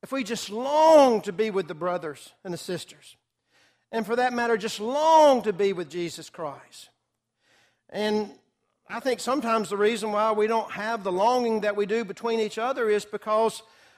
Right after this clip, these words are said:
um, we don't know how to discern properly. Uh, we get caught up in the warts and the moles and the other things, the little things that irritate us about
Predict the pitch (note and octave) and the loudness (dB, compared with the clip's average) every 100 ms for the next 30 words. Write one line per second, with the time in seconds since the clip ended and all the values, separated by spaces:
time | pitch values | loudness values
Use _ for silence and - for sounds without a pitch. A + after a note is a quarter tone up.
0 | _ G3+ G#3 G#3 G#3+ F#3+ D#3+ _ _ _ | _ -2 2 2 0 -6 -14 _ _ _
1 | _ _ _ _ _ _ F3 G#3+ A3 F3 | _ _ _ _ _ _ -10 -10 -8 -10
2 | A3+ A3 G#3+ G#3+ F#3 D#3 - G#3 F#3+ C#3+ | -10 -6 -6 -6 -8 -10 -10 -8 -8 -8
3 | D3 B2 - A#2 _ _ _ _ _ _ | -8 -10 -12 -20 _ _ _ _ _ _
4 | _ _ _ _ _ _ - - - B3+ | _ _ _ _ _ _ -20 -20 -20 _
5 | _ _ _ F#3 F#3+ - F#3 F#3 F#3 F3+ | _ _ _ -12 -12 -10 -6 -4 -4 -4
6 | F3 D#3+ E3+ F3+ - E3 D#3 E3+ E3+ D3+ | -6 -6 -6 -6 -8 -10 -6 -4 -4 -4
7 | C3 C#3 D3+ E3 D3+ D#3+ C#3+ B2+ A#2+ D3 | -8 -8 -8 -8 -10 -10 -12 -12 -12 -10
8 | D3 F3 D#3+ C#3 D3+ E3 D3+ D3+ C#3+ - | -10 -10 -10 -12 -10 -12 -10 -12 -14 -16
9 | C#3 C#3 | -12 -12